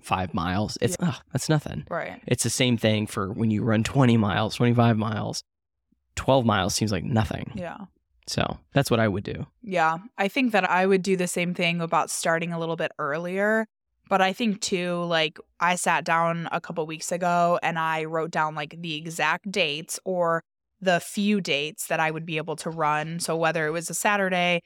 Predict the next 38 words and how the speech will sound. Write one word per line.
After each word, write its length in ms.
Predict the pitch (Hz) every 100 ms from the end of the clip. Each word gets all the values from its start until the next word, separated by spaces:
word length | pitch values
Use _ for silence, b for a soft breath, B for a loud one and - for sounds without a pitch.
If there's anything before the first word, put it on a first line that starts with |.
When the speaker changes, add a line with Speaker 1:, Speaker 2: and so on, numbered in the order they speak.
| B B _
Speaker 2:
or 280 | 185 180 175
if 120 | 170
I 80 | 170
didn't 260 | 180 165 170
know 160 | 170
for 180 | 160 170
sure 560 | 160 - 175 165 160 165 _ _ _ 180
I'd 100 | 175
be 60 |
able 100 | 170
to 40 | 165
run 140 | 151
on 120 | 151 156
Saturday, 400 | 156 156 151 139
I 120 | 151
would 140 | 151
write, 200 | 151 135
like, 180 | - 175
Friday, 300 | - 151 151
Saturday, 480 | - 156 151 147 147 -
and 160 | 151 156
Sunday, 340 | 170 180 175
like, 200 | 170 156
the 80 | 165
dates 340 | 165 156 151 -
down 420 | 156 151 165 196 _ _ _
and 120 | 180
exactly 520 | 170 170 160 147 175 151
how 180 | 156
many 180 | 151 156
miles 540 | 156 165 160 185 202 -
I 100 | 165
was 140 | 165 -
gonna 200 | 170 160
run 220 | 156 170
on 160 | 180
those 220 | 180 165 -
dates. 420 | 151 202 254